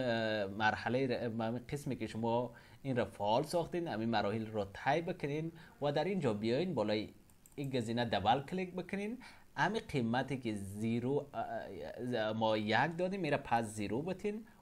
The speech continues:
و بعد از اون بالای دکمه اوکی کلیک بکنین. باز یک بار ویندوز، اه، کامپیوتر، لپتاپ خود را ریستارت بکنین،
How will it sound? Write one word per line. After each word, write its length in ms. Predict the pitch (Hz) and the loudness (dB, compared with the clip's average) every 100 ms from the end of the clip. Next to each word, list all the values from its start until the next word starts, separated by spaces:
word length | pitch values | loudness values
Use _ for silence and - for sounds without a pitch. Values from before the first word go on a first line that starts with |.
| - | -4
و 100 | 107 | 2
بعد 260 | 113 156 | 6 6
از 180 | 160 117 | 6 4
اون 80 | 120 | 2
بالای 200 | 101 101 | 0 0
دکمه 320 | 101 101 110 | -2 -2 -2
اوکی 600 | 104 - 107 101 98 127 | -2 -2 -4 -4 -2 -4
کلیک 360 | 123 107 123 - | -4 -4 -4 -4
بکنین. 520 | 180 180 185 196 226 - - - | -6 -6 -6 -6 -8 -12 -18 0
باز 300 | 123 127 113 | 2 4 4
یک 140 | 120 | 2
بار 240 | 120 123 110 | 4 2 2
ویندوز، 460 | 98 104 113 117 | 0 0 -2 0
اه، 300 | 113 - 113 | -2 -2 -6
کامپیوتر، 1040 | 98 110 107 107 113 113 107 107 104 95 - | -2 -4 -2 -4 -4 -2 0 0 0 -2 -4
لپتاپ 440 | 113 98 98 110 | -2 -2 -2 -4
خود 220 | 110 113 113 | -4 -4 2
را 280 | 110 95 - - - 101 | 2 2 -4 -20 -16 -8
ریستارت 580 | 98 - - 139 160 | -8 -6 0 0 0
بکنین، 520 | 175 185 175 170 180 | -2 -2 -2 0 -2